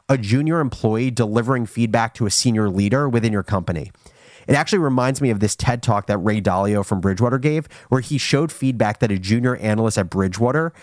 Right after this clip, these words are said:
sent to Ray telling him he didn't do well in his presentation to the company. So, to paint a picture of this next scene, Nate gets to the stadium one morning and he gets right to work.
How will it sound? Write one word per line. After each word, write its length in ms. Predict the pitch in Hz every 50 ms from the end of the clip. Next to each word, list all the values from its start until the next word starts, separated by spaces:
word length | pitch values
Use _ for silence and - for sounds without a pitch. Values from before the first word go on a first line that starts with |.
| - _
sent 460 | _ - - - - 175 160 156 - _
to 280 | - - 147 131 120 117
Ray 400 | 101 101 113 107 107 120 139 151
telling 340 | - - - 147 139 131
him 120 | 123 135 127
he 180 | 120 - 131
didn't 240 | 110 104 123 123 123
do 160 | 113 131 120
well 320 | 104 101 98 98 107 110 98
in 180 | - - 117
his 140 | 117 110 -
presentation 640 | - - 113 98 110 101 - - 101 95 - 101 90
to 80 | 101 87
the 80 | 90
company. 500 | - - 101 85 82 - 78 67 - - - _ _ _ _ _ - -
So, 380 | - - 202 196 190 185 165 - -
to 100 | - 147
paint 260 | - - 190 214 226
a 20 | 208
picture 340 | - 160 165 - - 156
of 100 | 139 120
this 180 | 120 117 107 -
next 300 | 110 107 110 104 - -
scene, 400 | - 104 95 92 90 85 87 87 - - - - - _ -
Nate 340 | 107 123 147 175 214 185 -
gets 240 | - 143 135 - -
to 100 | - 135
the 80 | 127
stadium 480 | 123 - - 117 104 101 104 101 101 101
one 160 | 101 101 98
morning 420 | 98 98 95 92 92 92 92 90 - _
and 100 | - 117
he 40 | 113
gets 240 | 101 117 - - 110
right 160 | 101 95 -
to 100 | - 101
work. 360 | 82 85 71 - - - -